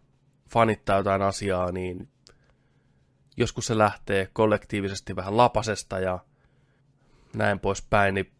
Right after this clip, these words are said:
meillä on muutama tuossa esimerkki, siis tämähän on loputon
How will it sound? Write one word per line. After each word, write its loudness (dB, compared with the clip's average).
meillä 4
on 2
muutama 4
tuossa -2
esimerkki, 2
siis -4
tämähän 2
on -2
loputon -2